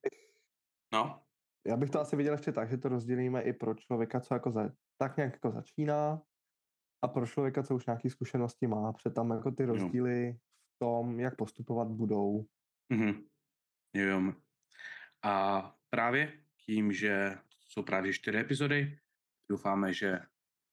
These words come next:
Speaker 2: tak nějak na sebe budou navazovat a že vám pomůžou se naučit zvedat líp a přestat vy-, říkat si, "Jo, to,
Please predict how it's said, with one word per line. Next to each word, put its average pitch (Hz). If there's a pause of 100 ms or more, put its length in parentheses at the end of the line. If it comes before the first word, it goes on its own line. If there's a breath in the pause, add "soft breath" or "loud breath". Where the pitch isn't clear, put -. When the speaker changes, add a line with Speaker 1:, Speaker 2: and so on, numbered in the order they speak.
Speaker 2:
tak 95
nějak 98
na 92
sebe 104
budou 104
navazovat 127 (600 soft breath)
a 98
že 101
vám 104
pomůžou 104
se 101 (280)
naučit 104 (560)
zvedat 113
líp 143 (540)
a 107
přestat 104 (400)
vy-, 107
říkat 107
si, 107
"Jo, 110
to, 104